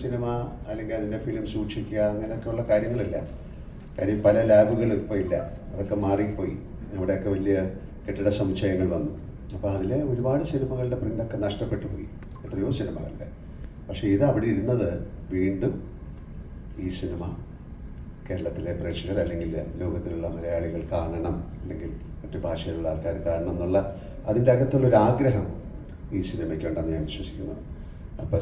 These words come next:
സിയാർക്കയുടെയും എൻ്റെയും അല്ലെങ്കിൽ സിബിയുടെയും ഇവിടെ ഇരിക്കുന്ന എല്ലാവരുടെയും ഇതിൽ പ്രവർത്തിച്ച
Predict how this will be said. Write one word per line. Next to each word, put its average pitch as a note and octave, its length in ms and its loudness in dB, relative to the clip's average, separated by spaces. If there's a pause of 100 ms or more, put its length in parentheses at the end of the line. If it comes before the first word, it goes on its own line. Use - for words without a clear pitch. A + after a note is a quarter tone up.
സിയാർക്കയുടെയും F2 720 2 (200)
എൻ്റെയും E2 480 0 (480)
അല്ലെങ്കിൽ E2 280 -4 (100)
സിബിയുടെയും F2 440 -2
ഇവിടെ F#2 140 -2
ഇരിക്കുന്ന G2 320 0
എല്ലാവരുടെയും B2 540 8 (100)
ഇതിൽ - 200 -10
പ്രവർത്തിച്ച F#2 440 -4